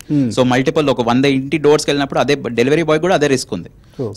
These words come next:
Speaker 2: So కమ్యూనిటీస్ కూడా అదే
Speaker 1: మీ
Speaker 2: రిస్క్ ఉంది.
Speaker 1: వాళ్ళు వచ్చే ముందే అన్ని జాగ్రత్తలు తీసుకొని ప్రికాషన్స్
Speaker 2: ఆ, వాళ్ళు నీట్‌గా గ్లౌజ్ వేసుకుంటారు, మాస్క్ పెట్టుకుంటారు, శానిటైజర్, డాక్టర్ ఉంటారు.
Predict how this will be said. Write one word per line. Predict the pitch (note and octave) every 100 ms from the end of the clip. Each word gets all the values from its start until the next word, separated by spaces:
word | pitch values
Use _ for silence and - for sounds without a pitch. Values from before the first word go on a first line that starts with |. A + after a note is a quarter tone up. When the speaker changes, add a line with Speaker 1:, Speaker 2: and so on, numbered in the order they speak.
| D#3
Speaker 2:
So |
కమ్యూనిటీస్ | D3 D3+ D#3+ E3+ E3
కూడా | E3 F3+
అదే | F3
Speaker 1:
మీ | F3
Speaker 2:
రిస్క్ | G3
ఉంది. | G3 G3+
Speaker 1:
వాళ్ళు | F#3+ F3
వచ్చే | D#3+ F#3+
ముందే | F#3+ F#3 F#3
అన్ని | E3+ F3 F3+ D#3+
జాగ్రత్తలు | D3 D#3 D#3+
తీసుకొని | D3 C#3+ - E3
ప్రికాషన్స్ | C#3 C#3+ C#3 C#3
Speaker 2:
ఆ, | D3 C#3
వాళ్ళు | A#2 C3+ C3 B2+
నీట్‌గా | B2+ C3+ D#3
గ్లౌజ్ | D3 B2 C3 C#3
వేసుకుంటారు, | C3 - B2+ A#2+ B2
మాస్క్ | A#2 A#2 -
పెట్టుకుంటారు, | C3 - B2 A#2+ A#2
శానిటైజర్, | B2 A#2+ A#2+ A#2+ A#2 A#2
డాక్టర్ | G#2+ A2 D#3 C3
ఉంటారు. | A#2+ A#2 A2+